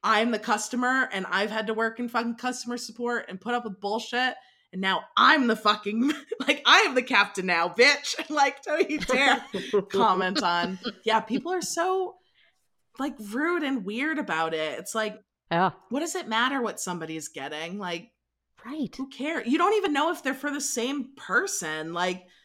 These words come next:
Speaker 1: people grocery shop for other thi-, like, it's like, "Oh, I'm bringing
Speaker 3: Right,
Speaker 1: it to
Speaker 3: for
Speaker 1: a par-," like,
Speaker 3: families.
Speaker 1: I got wine and a birthday card yesterday just to bring to a party. Like, I didn't drink any of the wine. So it's like, if I had gotten wine and, like, some other thing, like,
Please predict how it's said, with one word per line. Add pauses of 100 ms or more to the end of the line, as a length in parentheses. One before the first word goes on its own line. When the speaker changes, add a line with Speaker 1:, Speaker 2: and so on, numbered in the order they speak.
(440)
Speaker 1:
people
grocery
shop
for
other
thi-,
like,
it's
like,
"Oh,
I'm
bringing
Speaker 3:
Right,
Speaker 1:
it
to
Speaker 3:
for
Speaker 1:
a
par-,"
like, (160)
Speaker 3:
families. (340)
Speaker 1:
I
got
wine
and
a
birthday
card
yesterday
just
to
bring
to
a
party.
Like,
I
didn't
drink
any
of
the
wine. (400)
So
it's
like,
if
I
had
gotten
wine
and,
like,
some
other
thing,
like,